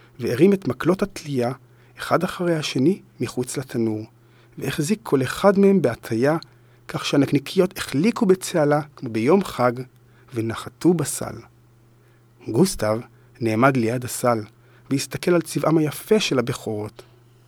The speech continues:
המבט שלו היה מהול בשמחה ואהבה. אני מאמין שאף משורר לא הסתכל על שיריו הראשונים בחיבה רבה יותר.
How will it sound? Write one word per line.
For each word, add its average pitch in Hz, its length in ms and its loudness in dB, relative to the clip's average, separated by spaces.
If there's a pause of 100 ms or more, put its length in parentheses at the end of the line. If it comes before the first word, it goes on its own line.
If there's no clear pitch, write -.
(280)
המבט 113 400 0
שלו 110 320 -2 (560)
היה 123 140 -2
מהול 123 240 4
בשמחה 131 640 -2
ואהבה. 117 420 -2 (840)
אני 131 160 0
מאמין 156 560 6 (600)
שאף - 280 4
משורר 180 440 2
לא 160 80 4
הסתכל - 420 -2
על 160 80 4
שיריו 151 440 2
הראשונים 143 460 2
בחיבה 139 360 2
רבה 143 300 6
יותר. 120 360 0